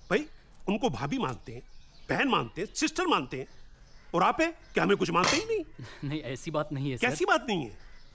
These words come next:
Speaker 1: कुलकर्णी, तुम टेंशन में रहते हो,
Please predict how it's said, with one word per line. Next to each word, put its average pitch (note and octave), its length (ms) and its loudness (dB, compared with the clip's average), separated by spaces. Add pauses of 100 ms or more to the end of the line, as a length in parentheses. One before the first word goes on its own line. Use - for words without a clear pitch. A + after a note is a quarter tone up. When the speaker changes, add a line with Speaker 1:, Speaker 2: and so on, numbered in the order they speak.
(2250)
Speaker 1:
कुलकर्णी, E3+ 360 -2 (600)
तुम B3 100 -2 (720)
टेंशन D4 340 0
में A3+ 80 0
रहते F#2+ 240 -10
हो, - 100 -16